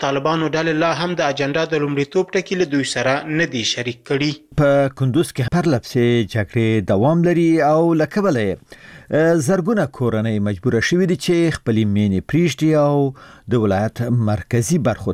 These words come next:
Speaker 2: ته ولېږدي. بې ځایه شوې کورنۍ وایي، دوی د ژمي په دې سړې هوا کې د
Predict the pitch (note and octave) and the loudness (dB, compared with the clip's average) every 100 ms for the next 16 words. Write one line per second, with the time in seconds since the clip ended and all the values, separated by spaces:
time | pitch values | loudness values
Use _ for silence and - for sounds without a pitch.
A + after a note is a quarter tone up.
0 | - A#2 B2 - - - C3 F#2+ F2 - | 0 -2 -2 -8 -8 0 0 0 -4 -6
1 | F#2+ - - - - - - F3+ E3 G3 | -10 -10 -20 -20 -20 -10 0 0 2 0
2 | F#3 A#3 G#3+ - C#3+ D3 F3 D#3 F#2 E2 | 0 0 -2 0 0 0 0 0 -2 -6
3 | - - - - - B2+ C#3+ D3+ C#3 C3+ | -10 -20 -20 -20 -10 0 2 2 0 -2
4 | E3 E3 D#3 D#3+ D3 C#3+ C3+ B2 C3 A#2 | 0 0 0 0 2 2 0 0 0 0
5 | A2 G#2 B2 D3+ - G3 | 0 0 0 0 0 0